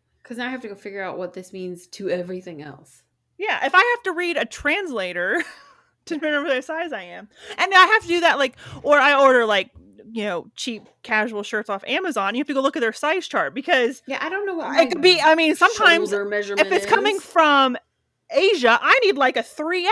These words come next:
Speaker 2: X, and it still might be too small because
Speaker 1: Oh, yeah.
Speaker 2: you know what I mean? Because a three X is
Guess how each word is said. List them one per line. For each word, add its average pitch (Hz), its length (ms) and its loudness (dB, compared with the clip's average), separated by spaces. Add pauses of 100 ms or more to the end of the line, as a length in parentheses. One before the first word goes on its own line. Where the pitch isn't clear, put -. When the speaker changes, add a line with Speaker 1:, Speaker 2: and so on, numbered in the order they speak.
Speaker 2:
X, - 360 -6
and 285 160 -2
it 285 100 -4
still 415 260 -2
might 269 200 0
be 277 100 -6
too 294 240 -6
small 220 640 0
because 262 400 -2
Speaker 1:
Oh, 143 40 -20
yeah. - 140 -18 (360)
Speaker 2:
you 285 100 -2
know 302 60 2
what 294 80 2
I 285 40 0
mean? 285 280 -4
Because 277 460 0
a 254 120 -2
three 294 320 -6
X 392 240 -2
is 302 180 -8